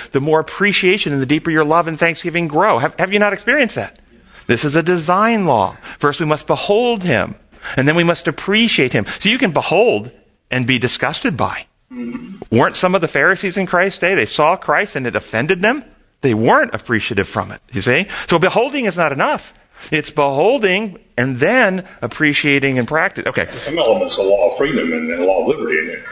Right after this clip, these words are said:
Speaker 1: We're gonna come to that one. "We shall have a continual freshness in our religious life. Our prayers will take the form of conversation with God as we would talk with a friend.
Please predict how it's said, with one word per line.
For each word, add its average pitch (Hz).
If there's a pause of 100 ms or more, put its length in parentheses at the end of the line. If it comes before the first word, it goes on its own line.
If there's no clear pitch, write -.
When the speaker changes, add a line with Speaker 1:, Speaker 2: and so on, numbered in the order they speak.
Speaker 1:
We're 107
gonna 127
come 160
to 131
that 110
one. 90 (600)
"We 185
shall 190
have 170
a 180
continual 180
freshness 202
in 160
our 151
religious 127
life. 202
Our 147
prayers 196
will 196
take 160
the 160
form 143
of -
conversation 190
with 185
God 110
as 131
we 139
would 123
talk 180
with 117
a 165
friend. 196